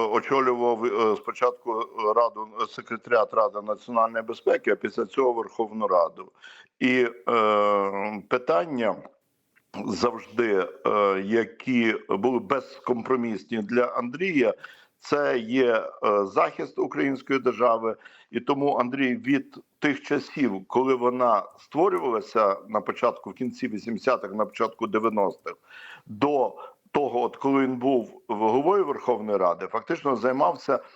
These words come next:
наповненням українським змістом української держави.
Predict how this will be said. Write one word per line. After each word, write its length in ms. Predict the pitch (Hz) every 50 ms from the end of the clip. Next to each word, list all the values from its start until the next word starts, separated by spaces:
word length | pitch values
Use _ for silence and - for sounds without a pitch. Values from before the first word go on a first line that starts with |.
| - _ -
наповненням 760 | 117 123 123 - - 160 160 160 165 156 143 143 143 139 131 - _
українським 840 | - 143 139 156 147 147 151 151 147 131 120 - - - 131 120 113
змістом 640 | 98 117 139 175 190 196 - - - 127 104 90 - _ _ _ _ -
української 680 | - 117 - 123 135 135 151 156 139 - - 139 131 127
держави. 580 | 113 117 101 92 87 87 87 76 69 65 -